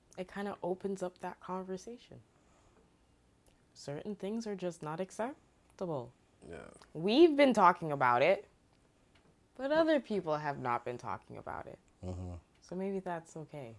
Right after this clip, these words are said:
Speaker 1: Maybe we need to start talking about <laughs> it.
Speaker 2: I heard of one thing where, like, the other people that are talking about it,
Speaker 1: Yes.
Speaker 2: they had a, I forgot where. I got, I gotta link the article. Basically, they created a, a, a room,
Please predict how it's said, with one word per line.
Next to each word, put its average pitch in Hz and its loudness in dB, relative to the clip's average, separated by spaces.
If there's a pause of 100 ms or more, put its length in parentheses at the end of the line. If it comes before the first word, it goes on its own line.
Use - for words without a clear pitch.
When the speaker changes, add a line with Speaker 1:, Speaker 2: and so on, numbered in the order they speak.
Speaker 1:
Maybe 151 -8
we - -4
need 156 -6
to 135 -10
start 135 -10
talking 131 -14
about 107 -2
<laughs> - -16
it. 277 -2 (300)
Speaker 2:
I - 2
heard 180 4
of 175 6
one 156 6
thing 156 2
where, 131 4
like, 117 0 (440)
the 147 6
other 143 6
people 143 4
that 131 8
are 117 6
talking 131 0
about 113 2
it, - -4 (120)
Speaker 1:
Yes. 165 8
Speaker 2:
they 135 2
had 147 6
a, 131 6 (280)
I - -10
forgot 147 0
where. 120 2
I 117 -2
got, 120 -2
I 123 0
gotta 131 4
link 117 -4
the 113 -2
article. 110 -4 (640)
Basically, 160 8
they 143 6
created 156 6
a, 131 4 (100)
a, 113 0 (100)
a 113 -4
room, 113 2